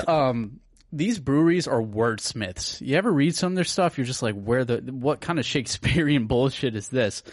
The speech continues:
Uh, lemon lime, grapefruit, and pine linger nicely as you take this one down. Ayo.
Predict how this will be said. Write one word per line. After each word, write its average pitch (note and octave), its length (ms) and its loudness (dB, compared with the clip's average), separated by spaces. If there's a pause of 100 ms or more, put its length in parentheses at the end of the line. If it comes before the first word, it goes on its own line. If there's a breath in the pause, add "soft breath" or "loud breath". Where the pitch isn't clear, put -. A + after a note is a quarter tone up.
(420 loud breath)
Uh, A2+ 280 2
lemon D#3+ 420 0
lime, B2 540 0 (100)
grapefruit, D3 720 0
and A2 200 -4
pine C3 500 0 (100)
linger A#2 560 0
nicely A2+ 540 -4
as A2 160 -4
you G#2+ 80 -6
take G#2 260 -4
this - 160 -10
one F#2+ 220 -6
down. F2+ 380 -10 (180)
Ayo. A2 340 -10